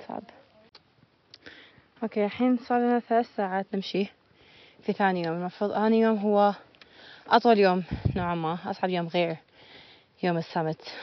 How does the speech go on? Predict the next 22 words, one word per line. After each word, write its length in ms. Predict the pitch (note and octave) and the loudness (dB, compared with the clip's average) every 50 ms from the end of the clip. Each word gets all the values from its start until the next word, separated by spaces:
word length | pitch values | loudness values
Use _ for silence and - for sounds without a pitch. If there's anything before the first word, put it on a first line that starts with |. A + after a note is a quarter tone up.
| - - - - - - - - _ _ _ _ _ _ _ | -8 -8 -8 -8 -12 -16 -20 -20 _ _ _ _ _ _ _
أنا 120 | G3 F#3+ G3 | -10 -10 -6
كل 140 | - - G#3+ | -4 -2 -2
اللي 100 | G#3 G3+ | -2 -2
أفكر 480 | F#3+ - G3+ F#3 G#3 G3+ - - G3 | -2 -6 -8 -8 -8 -8 -6 -8 -8
فيه 360 | F#3 - G3+ F#3+ G#3 A#3 B3 A#3+ - - - - - - - _ _ _ _ - - _ - | -6 -6 -6 -4 -4 -4 -4 -6 -10 -18 -20 -20 -20 -20 -20 _ _ _ _ -20 -20 _ -12
إنه 120 | G3 F#3 F3 | -10 -8 -6
ليش 160 | F#3+ F3+ F#3 | -6 -4 -4
قاعد 160 | F#3 E3 E3+ | -4 -4 -4
أسوي 140 | E3 F3 D#3+ | -6 -6 -8
هالشيء؟ 400 | E3+ F3 F3+ - - - - F3+ D#3 - - - - - - F#3+ - | -8 -10 -10 -12 -10 -10 -8 -8 -10 -10 -14 -16 -18 -18 -18 -20 -20
<laughs> 400 | _ _ _ _ _ _ _ - | _ _ _ _ _ _ _ 2
لا، 100 | B3 A#3+ | 4 4
بس 140 | G3 F3+ G3 | 4 4 -2
صدق 260 | - - G#3 E3+ - - - - - - - - - | 0 0 0 0 0 -6 -20 -20 -20 -20 -16 -12 -8
أبغى 120 | F3+ F#3 | -4 -2
أعرف 200 | F3 F#3+ F#3+ - | -2 -2 -4 -6
الجواب. 380 | E3 D3 D#3 D3+ D3 C#3+ C#3+ D3 - - - _ _ _ _ _ - - | -8 -8 -6 -4 -4 -4 -4 -6 -10 -18 -20 _ _ _ _ _ -14 -10
أنا 320 | E3 F3+ F#3 F#3 F3+ F3+ F3 - _ _ - - - - - _ _ _ - | -8 -6 -4 -4 -4 -6 -8 -10 _ _ -20 -20 -20 -20 -20 _ _ _ -18
إنسانة 320 | F3 - G#3 G3+ G3+ G3+ | -6 -2 -2 0 0 0
لا 200 | F#3+ F#3+ G3 G3 | 0 0 0 0
أؤمن 160 | F#3+ F#3 F#3+ F3+ | 0 -2 -4 -6
بالصدف، 720 | E3+ D#3+ E3 - - E3 E3 F3 E3 - - - - - | -6 -8 -10 -10 -8 -8 -8 -8 -10 -14 -18 -20 -20 -20